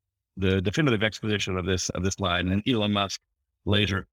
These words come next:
picked up on it. Basi-, but basically,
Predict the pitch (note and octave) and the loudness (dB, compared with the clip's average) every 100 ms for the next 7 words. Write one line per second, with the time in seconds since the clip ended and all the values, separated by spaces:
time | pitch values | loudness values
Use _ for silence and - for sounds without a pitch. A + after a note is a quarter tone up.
0 | _ _ _ _ _ - G2+ B2 B2 G#2 | _ _ _ _ _ -4 0 2 4 2
1 | F#2+ A#3 C4 - G3 F#3 A#3 A#3 - G#3 | 4 2 2 0 -4 0 0 0 -2 -2
2 | F3 D#3 B2+ | 0 0 -2